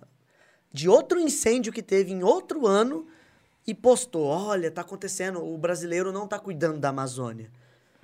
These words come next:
né, por causa da, da, da soja. E aí,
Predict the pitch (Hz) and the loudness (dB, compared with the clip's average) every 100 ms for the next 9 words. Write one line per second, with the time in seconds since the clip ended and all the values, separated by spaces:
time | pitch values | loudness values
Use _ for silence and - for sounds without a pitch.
0 | _ - - 147 147 160 170 165 170 190 | _ -10 -2 0 0 0 0 0 2 0
1 | 196 170 165 160 175 180 - 156 170 143 | -2 -2 0 0 -2 -4 -4 -2 -2 -4
2 | 127 127 151 156 170 247 | -10 -8 -2 -2 -2 -8